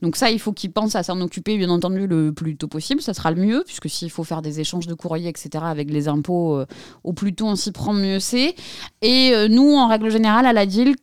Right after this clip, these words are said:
quand on renseigne sur des demandes de dégrèvement, on conseille de joindre à la lettre euh, tout ce qui va pouvoir justifier les éléments dont on vient de parler. Donc, euh, l'état des lieux de sortie du locataire,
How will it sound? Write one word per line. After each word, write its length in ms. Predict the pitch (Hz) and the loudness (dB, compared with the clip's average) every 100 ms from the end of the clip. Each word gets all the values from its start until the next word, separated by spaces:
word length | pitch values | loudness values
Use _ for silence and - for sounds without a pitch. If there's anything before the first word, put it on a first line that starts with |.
| - | -2
quand 260 | 214 208 | 0 2
on 920 | 202 202 190 190 190 190 185 185 185 180 175 | 2 2 4 2 2 2 2 2 2 0 2
renseigne 400 | 208 226 254 247 | 2 4 4 4
sur 140 | 247 | 2
des 80 | 208 | -2
demandes 280 | 202 214 214 | 0 2 2
de 80 | 202 | 0
dégrèvement, 600 | 196 196 196 214 226 302 - - - - | -2 -2 0 2 2 0 -2 -20 -18 -4
on 160 | 202 | -2
conseille 380 | 202 233 247 247 | 0 0 2 2
de 160 | 220 226 | 2 0
joindre 400 | 220 247 254 208 | 2 4 4 4
à 100 | 190 | 2
la 160 | 185 | 2
lettre 360 | 185 262 - 330 - - _ - | 2 0 0 -4 -4 -10 _ -6
euh, 400 | 175 165 160 160 - | -2 -2 -2 -4 -2
tout 120 | 285 | -2
ce 80 | - | -2
qui 120 | 277 | -2
va 100 | 233 | -2
pouvoir 260 | 226 226 226 | 0 0 0
justifier 460 | 226 - 226 254 | -2 -4 -4 -2
les 180 | 226 208 | 0 2
éléments 260 | 208 214 233 | 4 4 4
dont 140 | 220 214 | 4 0
on 40 | |
vient 140 | 214 214 | -2 -2
de 60 | |
parler. 300 | 208 208 190 - _ _ | -2 -4 -6 -10 _ _
Donc, 340 | 180 185 175 - - | -6 -6 -6 -12 -16
euh, 420 | - 170 127 104 | -10 -8 -8 -6
l'état 320 | 185 214 208 | -2 0 2
des 100 | 208 | 2
lieux 140 | 214 214 | 0 -4
de 60 | |
sortie 240 | 202 - 190 | -6 -8 -8
du 120 | 185 | -6
locataire, 420 | 180 180 175 262 | -4 -2 0 0